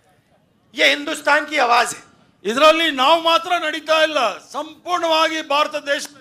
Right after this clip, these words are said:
Speaker 2: ಜನತೆ ಇದರಲ್ಲಿ ನಡೀತಾ
Speaker 1: ये
Speaker 2: ಇದೆ.
Speaker 1: यात्रा हिंदुस्तान की आवाज को सुन रही है।
Speaker 2: ಈ ಯಾತ್ರೆ ಸಂಪೂರ್ಣ ಭಾರತ ದೇಶದ ಧ್ವನಿಯನ್ನ ಕೇಳ್ತಾ ಇದೀವಿ, ಅವರ ಮಾತನ್ನ ಕೇಳ್ತಾ ಇದೀವಿ.
Speaker 1: और हिंदुस्तान की आवाज को कोई भी शक्ति चुप नहीं कर सकती।
Speaker 2: ಈ ಒಂದು ಭಾರತ ದೇಶದ ಧ್ವನಿ, ಸ್ವರ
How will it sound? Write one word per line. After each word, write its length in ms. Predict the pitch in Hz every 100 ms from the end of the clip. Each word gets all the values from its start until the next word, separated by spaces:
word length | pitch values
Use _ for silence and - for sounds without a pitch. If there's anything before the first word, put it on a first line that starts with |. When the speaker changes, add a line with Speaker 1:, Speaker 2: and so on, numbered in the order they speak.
| 254
Speaker 2:
ಜನತೆ 260 | 311 320 302
ಇದರಲ್ಲಿ 260 | 285 277
ನಡೀತಾ 200 | 254 269
Speaker 1:
ये 60 | 311
Speaker 2:
ಇದೆ. 80 | 254
Speaker 1:
यात्रा 320 | 294 302 330
हिंदुस्तान 520 | 311 311 320 302 302 311
की 100 | 302
आवाज 320 | 269 277 294 -
को 140 | 294
सुन 240 | - 294 285
रही 260 | 226 196
है। 160 | 170 127 - _ _ -
Speaker 2:
ಈ 140 | 262 302 302
ಯಾತ್ರೆ 460 | 269 311 339 339 349 311 - - _ _ -
ಸಂಪೂರ್ಣ 520 | 285 302 320 349 349
ಭಾರತ 360 | 311 294 320 294
ದೇಶದ 540 | 294 302 302 294 302
ಧ್ವನಿಯನ್ನ 360 | 240 285 320 302
ಕೇಳ್ತಾ 400 | 202 285 285 285
ಇದೀವಿ, 160 | 277 277
ಅವರ 100 | 262
ಮಾತನ್ನ 420 | 254 294 294 277
ಕೇಳ್ತಾ 420 | 190 240 240 240
ಇದೀವಿ. 240 | 226 196
Speaker 1:
और 140 | 165 262
हिंदुस्तान 680 | 240 262 294 294 277 277 277
की 60 |
आवाज 320 | 262 247 247 240
को 100 | 247
कोई 220 | 254 254
भी 120 | 254
शक्ति 320 | - 214 233
चुप 200 | 220 - 190
नहीं 160 | 165
कर 140 | 156 143
सकती। 380 | - - _ _ _ _ 226
Speaker 2:
ಈ 60 | 311
ಒಂದು 240 | 311 330
ಭಾರತ 380 | 311 294 330 320
ದೇಶದ 560 | 330 330 330 285 330 311
ಧ್ವನಿ, 420 | 294 330 311 220 160 -
ಸ್ವರ 200 | 226 320